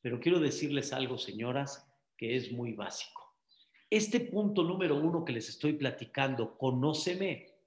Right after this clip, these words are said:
este punto, en, en breve, los jajamim nos hicieron un favor para que no, de alguna manera, nos, nos vayamos a distraer y de alguna forma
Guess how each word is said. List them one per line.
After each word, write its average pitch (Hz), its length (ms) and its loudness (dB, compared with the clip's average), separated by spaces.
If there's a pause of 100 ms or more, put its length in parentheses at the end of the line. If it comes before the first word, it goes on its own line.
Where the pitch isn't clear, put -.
(520)
este 170 320 2
punto, 170 880 -2 (560)
en, 123 400 0 (160)
en 135 300 2
breve, 185 580 4 (280)
los 120 260 -4
jajamim 151 920 0
nos 123 240 -4
hicieron 156 460 2
un 151 180 -2
favor 160 800 0 (680)
para 120 300 -2
que 135 160 0
no, 156 640 4 (140)
de 123 100 -4
alguna 135 380 0
manera, 147 640 2 (240)
nos, 123 500 -4 (220)
nos - 500 -8
vayamos 147 460 2
a 123 40 0
distraer 156 1120 2 (340)
y 135 140 0
de 131 100 4
alguna 147 380 0
forma 165 680 0